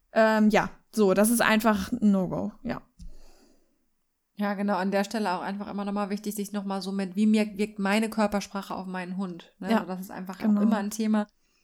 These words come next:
Speaker 2: ähm, was ihr eigentlich auch nicht früh genug, das gehört eigentlich auch noch zu, bevor der Welpe <laughs> einzieht, kann man sich mit Thema meiner eigenen Körpersprache, ähm,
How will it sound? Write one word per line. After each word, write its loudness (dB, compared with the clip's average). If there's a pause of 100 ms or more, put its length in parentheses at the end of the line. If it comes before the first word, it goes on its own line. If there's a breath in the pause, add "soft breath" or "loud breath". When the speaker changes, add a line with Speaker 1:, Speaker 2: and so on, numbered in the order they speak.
(160)
Speaker 2:
ähm, -4 (920)
was 0
ihr 0
eigentlich 0
auch -4
nicht -2
früh -2
genug, 0
das -10
gehört -4
eigentlich -2
auch 0
noch -4
zu, -4 (400)
bevor 6
der 8
Welpe 6
<laughs> 2
einzieht, 4
kann 6
man 0
sich 2
mit -6
Thema -6
meiner 2
eigenen 4
Körpersprache, 0 (720)
ähm, -2